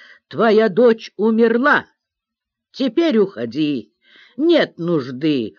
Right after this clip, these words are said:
утруждать учителя». Иаир сделался белым, как саван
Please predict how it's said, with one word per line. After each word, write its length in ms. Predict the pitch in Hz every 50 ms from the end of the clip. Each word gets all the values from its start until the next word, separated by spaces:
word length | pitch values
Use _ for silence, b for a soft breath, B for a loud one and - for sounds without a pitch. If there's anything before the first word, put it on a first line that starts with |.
| b b
утруждать 840 | b 147 147 151 147 151 147 135 113 120 104 143 131 107 95 - - -
учителя». 680 | 135 123 - - - 123 - - - - - _ - _ _ _ _ _ _ _ _ _ _ _ _ 523 311 _ 427 _ _ _ _ _ _ _ _ _ _ _ _ _ _ _ _ _ _
Иаир 640 | - 139 143 143 139 143 160 190 202 180 - - - _ _ _ _ _ _ _ _
сделался 760 | - 120 120 82 127 185 196 175 170 180 170 - - 180 180
белым, 540 | 160 135 165 160 135 110 92 90 90 - _ _
как 200 | - 151 151 156
саван 420 | - - - 131 104 87 82 76